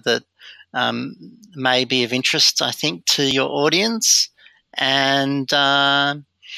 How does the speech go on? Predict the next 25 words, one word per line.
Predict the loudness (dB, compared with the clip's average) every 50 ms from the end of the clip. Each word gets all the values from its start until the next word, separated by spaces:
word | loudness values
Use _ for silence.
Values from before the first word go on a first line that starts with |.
| -16 -16 -18 -20 -20 -20 -20 _ _ _ _ _ -6 -4
another | -4 -2 0 0 0 2 2 0 2
one | 2 2 2 2 2 0 -2
would | -2 -4 -2
be, | -2 0 2 2 2 0 0
uh, | 0 2 2 2 2 2 0 -4 -8 _ _ _ _ _ _ _ _ _ _ _ _ _ _ _ _ _ _ _ _ _
Chris | -4 -2 -2 0 0 2 2 2 2 0 -2 _ -2
Bell | 0 2 2 2 0 0 -2 -4 -6 -8 -12 -18 -20 _ _ _ _ _ -8
is | -4 0 0
someone | 2 2 2 0 -2 0 0 0 0 0
I | -2 -2
think | -4 -4 -6 -6 -6 -8 _ _ _ -20 -20 -16 -12
would | -12 -12 -10 -8
be, | -6 -4 -2 -2 0
um, | 0 0 0 -2 -2 -4 -6 -8 -12 -14 _ _ -20 -18 -16 -14 -14 -14 -14 -16 -18 -12 -6
interesting | -4 -2 -2 0 0 0 0 0 -2 -2 -2
to | -2 0 0
your | 0 0 0
audience | 0 -2 -2 -2 -2 -2 -2 -2 0 0 0 0
as | 0 0
well. | 2 2 2 2 2 0 -4 -8 -10 -6
So | -4 -2 0 2 2 0 0 0
there's | 2 2 4 4 4
a | 2
few | 2 2 2 4 2 2
there. | 2 2 2 2 2 0 -4